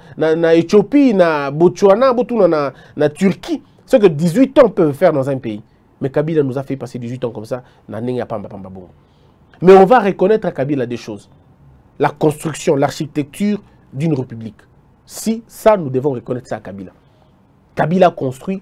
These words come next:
la structure d'un, d'une république. Il a donné au pays un Sénat, il a donné au, au pays une Assemblée nationale, na appellation nango, il a doté au pays des assemblées provinciales,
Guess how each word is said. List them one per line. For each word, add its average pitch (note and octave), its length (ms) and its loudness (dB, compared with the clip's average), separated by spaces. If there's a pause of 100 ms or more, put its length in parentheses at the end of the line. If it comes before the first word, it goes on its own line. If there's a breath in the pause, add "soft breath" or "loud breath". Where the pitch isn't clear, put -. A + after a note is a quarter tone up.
la A#2 100 -10
structure F3 920 -2
d'un, C3+ 140 0
d'une C3 300 -6
république. A2+ 440 -10 (640)
Il B2+ 80 -4
a A#2 80 -4
donné B2+ 240 -4
au A#2 80 -4
pays A#2 340 -8
un A#2 80 -12
Sénat, D3 380 -6 (640)
il A#2+ 100 -6
a B2+ 80 -4
donné B2 220 -4
au, A#2 280 -6
au B2 80 -10
pays A2+ 300 -10 (180 soft breath)
une C3+ 140 -4
Assemblée B2 420 -4
nationale, F3 420 -8 (400)
na G#2 140 -10
appellation A#2 480 -6
nango, C3 280 -8 (300 soft breath)
il B2+ 120 -4
a B2+ 60 -2
doté C3+ 340 -4
au B2+ 120 -2
pays C3 340 -6 (200 soft breath)
des A#2+ 120 -6
assemblées C3+ 340 -4
provinciales, D3+ 580 -6